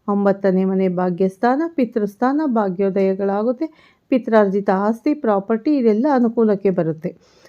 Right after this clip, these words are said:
ಅಕ್ಟೋಬರ್ ಇಪ್ಪತ್ತೇಳರ ನಂತರ ಡಿಸೆಂಬರ್ ಹನ್ನೆರಡರ ತನಕ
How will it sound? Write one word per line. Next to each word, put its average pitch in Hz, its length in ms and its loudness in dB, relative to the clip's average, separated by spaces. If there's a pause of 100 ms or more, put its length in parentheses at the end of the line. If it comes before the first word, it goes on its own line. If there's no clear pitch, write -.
(180)
ಅಕ್ಟೋಬರ್ 208 540 2
ಇಪ್ಪತ್ತೇಳರ 240 680 2
ನಂತರ 214 420 2
ಡಿಸೆಂಬರ್ 202 520 2
ಹನ್ನೆರಡರ 226 560 2
ತನಕ 285 380 -2